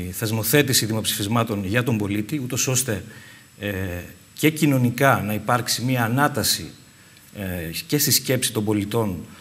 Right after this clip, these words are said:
αλλά και σε σχέση με διάφορα συμφέροντα που πιθανόν να επιβουλεύονται, ε, τον θόκο και οτιδήποτε περί αυτού. <clears throat> Συγγνώμη.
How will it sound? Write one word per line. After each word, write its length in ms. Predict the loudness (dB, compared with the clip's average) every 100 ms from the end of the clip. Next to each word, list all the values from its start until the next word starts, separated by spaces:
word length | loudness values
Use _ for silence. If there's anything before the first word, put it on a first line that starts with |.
| -20 -6
αλλά 480 | -2 0 0 -2 -8 -18 -12 4
και 320 | 6 8 6 -2
σε 160 | -2
σχέση 420 | 0 2 4 4 2
με 100 | 0
διάφορα 380 | 2 2 2
συμφέροντα 460 | 0 0 2 2 2
που 80 | -2
πιθανόν 380 | -4 -2 0 2
να 100 | 0
επιβουλεύονται, 800 | -2 -4 0 2 2 -2 -4 -8 -16 -20 -20 -20 -20 -12
ε, 60 | -6 -4 -6 -8 -10 -12 -14 -16 -20 -20 -6
τον 180 | 0 2
θόκο 600 | 6 6 6 2 -4 -4 -12 -20 -20 -20 -10
και 140 | 4 6
οτιδήποτε 840 | 6 4 2 2 2 2 0 -2 -10 -20 -6
περί 300 | 0 2 2
αυτού. 360 | 2 -2 -4 -6 -8 -18 -20 -20 4
<clears throat> 360 | 8 12 12 12
Συγγνώμη. 380 | 8 2 0 0